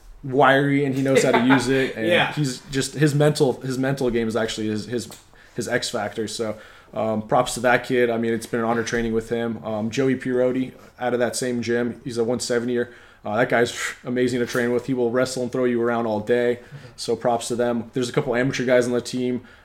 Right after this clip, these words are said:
Speaker 1: Um, those guys are always great to work with. It's just, I just wanna thank Jeff for opening his doors to me. So being able to train with those guys has been a hell of an experience. And if I didn't have them, I wouldn't be fighting pro right now.
Speaker 2: Nice.
Speaker 1: Um, I mentioned my coach, Scott Schaefer, um, as a, as a kickboxing coach. I couldn't ask for a better one.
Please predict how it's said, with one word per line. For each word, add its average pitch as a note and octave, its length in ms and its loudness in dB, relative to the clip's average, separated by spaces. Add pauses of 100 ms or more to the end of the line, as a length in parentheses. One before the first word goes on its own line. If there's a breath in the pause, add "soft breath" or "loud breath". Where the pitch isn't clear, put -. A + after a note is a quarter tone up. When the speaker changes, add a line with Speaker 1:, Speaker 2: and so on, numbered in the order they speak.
Speaker 1:
Um, G#2+ 260 0
those B2 200 0
guys A#2+ 200 4
are B2 40 2
always A#2 180 2
great A#2+ 200 0
to A#2+ 60 -4
work A#2 300 0
with. A#2 240 0
It's A#2 100 -4
just, D3 240 0
I A#2+ 120 -2
just B2+ 140 -4
wanna C3+ 180 0
thank B2 260 -2
Jeff A#2+ 220 2
for B2 100 0
opening A2+ 200 -2
his G2+ 120 -4
doors A2 280 0
to A#2 60 -8
me. G#2 160 -6
So G#2 400 -6
being B2 140 -6
able A#2+ 180 0
to - 60 -6
train A#2+ 160 -4
with A2 100 -6
those A2+ 160 0
guys G#2+ 240 -4
has A2 80 -10
been G#2+ 260 -6
a - 60 -18
hell A#2+ 100 -2
of A2+ 60 -4
an A2 80 -6
experience. A2 560 -8
And G#2 140 -10
if F#2+ 100 -8
I A#2+ 80 -2
didn't A#2 120 -2
have A2 140 -2
them, A2 200 -2
I G#2 60 -4
wouldn't G#2 260 -4
be G#2 280 -6
fighting A2 280 -8
pro A2 160 -4
right G#2 200 -4
now. G#2+ 280 -8 (240 loud breath)
Speaker 2:
Nice. D3+ 120 -10
Speaker 1:
Um, A2 220 -2
I A#2+ 60 0
mentioned C3+ 360 -2
my A#2+ 120 0
coach, C3 220 -2
Scott A#2 260 -2
Schaefer, B2+ 560 -2
um, A2 180 -4
as A2+ 140 -4
a, A2 200 -2
as A#2 140 -2
a - 40 -6
kickboxing A#2 580 -4
coach. A#2 260 -2
I - 40 -10
couldn't A#2 220 -4
ask A#2 160 -6
for A2 100 -8
a G#2 40 -4
better A2 240 0
one. A2 300 -4